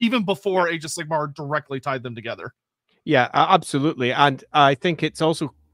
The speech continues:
Speaker 2: relatively clear that if you run by the way Games Workshop's run it, that the Maw is physically tied to the Warhammer world and will die.
Speaker 1: Yeah,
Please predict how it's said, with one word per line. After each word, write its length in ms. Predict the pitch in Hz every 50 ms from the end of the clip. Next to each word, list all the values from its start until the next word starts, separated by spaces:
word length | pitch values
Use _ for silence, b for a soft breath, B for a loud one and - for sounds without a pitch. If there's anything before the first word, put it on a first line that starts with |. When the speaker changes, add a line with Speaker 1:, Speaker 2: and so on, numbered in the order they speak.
| B B B B B B B
Speaker 2:
relatively 720 | 156 147 170 175 170 170 160 - - 151 127 127 139 135
clear 360 | - - - 151 147 143 131 123
that 140 | 117 135 139
if 80 | 117 113
you 120 | 127 127
run 260 | 131 151 151 151 139
by 240 | 127 139 127 123 123
the 120 | 110 120
way 160 | 113 131 131 117
Games 260 | 101 131 127 117 110
Workshop's 480 | 117 123 127 110 - 110 98 - -
run 180 | 135 151 147 127
it, 120 | 107 - _
that 200 | - 120 107 -
the 80 | - 117
Maw 360 | 113 120 147 143 123 110 107 b b b b _ -
is 260 | 175 180 175 147 - -
physically 520 | - 156 139 110 135 131 - - 123 117
tied 340 | 120 - 123 117 113 110 _
to 80 | -
the 100 | 110 110
Warhammer 340 | 107 120 117 110 113 113 113 104
world 320 | 117 117 120 120 117 - B B B B -
and 220 | 127 117 110 107
will 200 | 127 180 202 180
die. 460 | 123 - 135 156 180 180 120 95 87 _ _ _ _ _ _ _ _ _ _ _ _ _ B B B B B B _ -
Speaker 1:
Yeah, 200 | 175 190 160 123